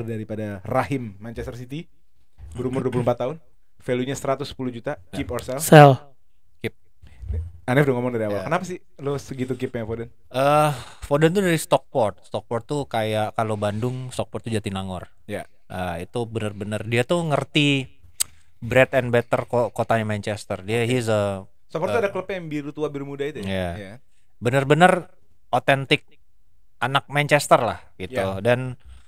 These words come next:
Speaker 3: sebenarnya kan project City Football Group ini itu benar-benar difokusin untuk bisa bikin banyak banget lapangan pekerjaan di sekitaran Manchester.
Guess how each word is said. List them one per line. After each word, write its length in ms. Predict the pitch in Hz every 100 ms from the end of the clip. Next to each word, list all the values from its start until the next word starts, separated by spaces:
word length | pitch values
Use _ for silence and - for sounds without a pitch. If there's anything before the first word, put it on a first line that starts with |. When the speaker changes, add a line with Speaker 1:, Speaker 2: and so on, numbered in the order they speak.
| -
Speaker 3:
sebenarnya 420 | - 156 151 180 208
kan 160 | 269 254
project 760 | 202 175 156 143 151 151 - -
City 260 | - 147 147
Football 760 | 139 131 131 131 131 127 127 117
Group 300 | 127 135 147
ini 440 | 139 110 104 113
itu 360 | - 113 175 180
benar-benar 420 | 143 127 120 139
difokusin 600 | 151 135 - 110 117 156
untuk 240 | 147 113 -
bisa 400 | 110 143 139 135
bikin 540 | 110 113 - 120 113
banyak 280 | 107 107 110
banget 240 | 110 110
lapangan 240 | 107 110 107
pekerjaan 400 | 113 107 113 123
di 400 | 110 104 101 101
sekitaran 360 | - 107 101 101
Manchester. 420 | 98 104 95